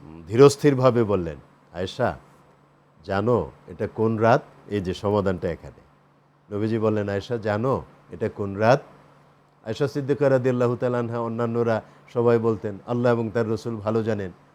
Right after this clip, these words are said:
নবীজি বললেন, "আয়েশা, এটা হচ্ছে লাইলাতুন নিসফে মিন শাবান।" এই পরিভাষাটা, টার্মিনোলজিটা সর্বপ্রথম জান্নাতুল বাকিতে ওই রাতের ক্ষেত্রে রহমাতুল লিল আলামিন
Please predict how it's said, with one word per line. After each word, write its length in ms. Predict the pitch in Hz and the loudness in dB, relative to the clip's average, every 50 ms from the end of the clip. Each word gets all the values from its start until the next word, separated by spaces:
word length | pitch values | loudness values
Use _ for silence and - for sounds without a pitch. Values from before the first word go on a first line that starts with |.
| _ _ 101 | _ _ -10
নবীজি 220 | 101 101 104 104 | -8 -6 -4 -2
বললেন, 260 | 104 110 110 113 113 113 | -2 -2 0 0 0 0
"আয়েশা, 460 | 117 120 113 - 143 139 113 90 - - - - - - | 0 -2 -2 0 2 2 2 2 -2 -8 -18 -20 -16 -16
এটা 200 | 104 - 123 113 | -4 -2 -2 0
হচ্ছে 380 | 113 110 - - 113 101 87 - - - _ _ | 0 -2 -4 -4 -6 -6 -6 -6 -12 -20 _ _
লাইলাতুন 600 | - 98 107 113 123 127 131 127 117 - 127 123 | -6 0 4 4 6 8 6 6 4 4 -2 -4
নিসফে 440 | 113 107 113 123 - - - 131 120 | -4 -4 -4 -6 -6 -6 -6 -6 -4
মিন 200 | 113 113 110 101 | -4 -4 -6 -8
শাবান।" 480 | - - - 92 90 87 78 78 73 67 - - _ _ _ _ _ | -10 -8 -6 -4 -4 -4 -4 -6 -12 -14 -16 -20 _ _ _ _ _
এই 200 | 107 113 123 131 117 - | -2 0 0 0 0 0
পরিভাষাটা, 720 | 120 117 113 117 104 98 107 104 - 127 110 - 80 67 - - - - _ _ | -2 0 0 0 0 0 -4 -2 -2 -4 -4 -4 -10 -14 -14 -20 -20 -20 _ _
টার্মিনোলজিটা 840 | 110 107 104 104 110 107 107 107 107 107 104 113 120 - 131 139 - - - - - | -2 0 0 0 -2 -2 -2 -2 -2 -2 -2 -4 -4 -2 -2 -4 -4 -4 -10 -20 -12
সর্বপ্রথম 680 | - - 104 101 101 104 92 - 120 113 - 139 143 135 | -6 -4 -2 0 0 -2 0 0 0 0 0 -2 -6 -4
জান্নাতুল 460 | 117 113 101 98 104 90 - 110 104 92 | -4 -4 -2 -4 -6 -6 -6 -8 -6 -4
বাকিতে 600 | 101 95 95 - - 110 104 - 131 131 151 160 156 - - - - 101 | -2 -4 -4 -2 -6 -8 -6 0 2 2 2 2 0 -8 -20 -20 -10 -4
ওই 220 | 104 110 117 113 | 0 2 2 2
রাতের 420 | 104 104 101 98 - - 110 110 107 | 4 4 2 2 2 0 -2 -2 -2
ক্ষেত্রে 500 | - - 110 101 - - 107 139 175 - - - - - | -4 -6 -6 -6 -6 0 2 4 4 4 0 -10 -4 0
রহমাতুল 460 | 110 107 107 107 110 104 - 110 104 | 0 0 2 2 2 2 0 -4 -6
লিল 160 | 101 104 101 | -6 -2 0
আলামিন 460 | 98 95 98 98 98 98 107 131 160 | 2 2 2 2 0 2 2 2 2